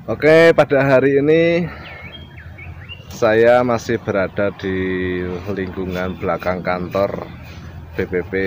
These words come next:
Kecamatan Kaliwiro, yang acaranya hari ini kita mau menanam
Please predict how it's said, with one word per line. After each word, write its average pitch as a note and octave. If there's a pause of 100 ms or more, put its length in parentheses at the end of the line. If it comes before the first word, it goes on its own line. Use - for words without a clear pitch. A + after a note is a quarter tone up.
(400)
Kecamatan F#2
Kaliwiro, F2+ (640)
yang F2 (100)
acaranya F#2
hari F2+
ini A#2+ (140)
kita G2+
mau G#2 (1500)
menanam G#2+